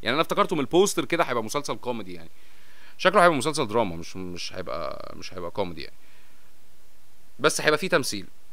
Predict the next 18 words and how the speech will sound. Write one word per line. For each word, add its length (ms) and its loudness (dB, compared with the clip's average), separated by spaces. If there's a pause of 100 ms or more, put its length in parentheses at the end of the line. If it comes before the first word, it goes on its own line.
(380)
وده 220 4
سبب 240 6
الأسباب 580 6 (100)
اللي 220 0
محمساني 580 2
إن 60 0
أنا 160 4
أتفرج 360 2
على 300 8 (440)
ال-، 880 2
المسلسل. 500 0 (1600)
ده 120 2
سبب 200 4
من 60 0
الأسباب 420 2
إن 140 -2
أنا 280 0
متحمس 680 -2